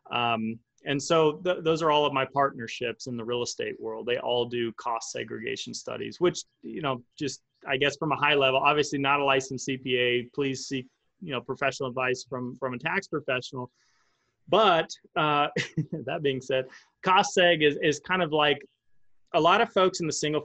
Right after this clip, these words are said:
family space, myself included, you'll take a buy and hold piece of real estate,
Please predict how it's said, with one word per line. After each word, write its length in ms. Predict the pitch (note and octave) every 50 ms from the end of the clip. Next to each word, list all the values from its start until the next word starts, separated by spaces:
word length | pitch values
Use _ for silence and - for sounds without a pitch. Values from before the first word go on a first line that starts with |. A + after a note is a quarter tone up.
| -
family 240 | C3+ C3 C3 C3 B2+
space, 340 | B2+ - - B2+ B2+ B2+ B2+
myself 400 | C3 B2 - - C#3 C#3+ C#3 D3+
included, 540 | D3 C3+ - - B2+ B2 B2 A#2+ A#2 A#2 A#2+
you'll 200 | B2 B2 B2 - D3+
take 100 | D#3+ D#3+
a 60 | E3+
buy 280 | B2+ C#3 C#3 C3+ C#3 C#3+
and 140 | C#3 C#3 C3+
hold 260 | C3+ C3+ C3 C3 C3
piece 180 | C#3 C3+ C3 -
of 100 | C3 -
real 200 | C3 A#2+ A#2 A#2
estate, 480 | A2+ - - A#2+ A2+ A2 A2+ - -